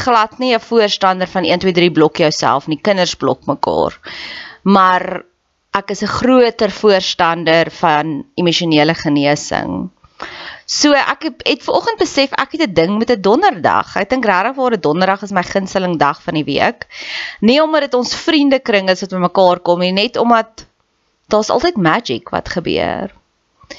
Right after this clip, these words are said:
So dit was op 'n donderdag in die einde van verlede jaar wat hy my gebel het en geras het en ek het net nie toegegee nie.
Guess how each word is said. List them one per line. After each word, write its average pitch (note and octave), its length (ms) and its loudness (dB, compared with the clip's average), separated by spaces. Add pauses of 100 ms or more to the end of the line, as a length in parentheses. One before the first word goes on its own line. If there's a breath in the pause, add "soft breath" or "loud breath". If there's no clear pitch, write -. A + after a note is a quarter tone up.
(560 loud breath)
So D4 120 2
dit C#4 160 2
was C4+ 220 -2
op - 120 -6
'n A3+ 120 -2
donderdag G3+ 840 2
in A3+ 100 -2
die A3 100 -2
einde A#3+ 300 -2
van A#3+ 180 -4
verlede F3+ 420 2
jaar F3 380 4
wat E3+ 140 0
hy F3 100 2
my F3 120 -2
gebel D#3 420 0
het E3+ 200 0
en F3+ 120 -4
geras D#3+ 640 0
het D#3+ 280 -2
en D#3 160 0
ek D3+ 120 -2
het - 180 -10
net F3+ 400 0
nie A3 320 0
toegegee E3+ 800 -2
nie. - 400 -10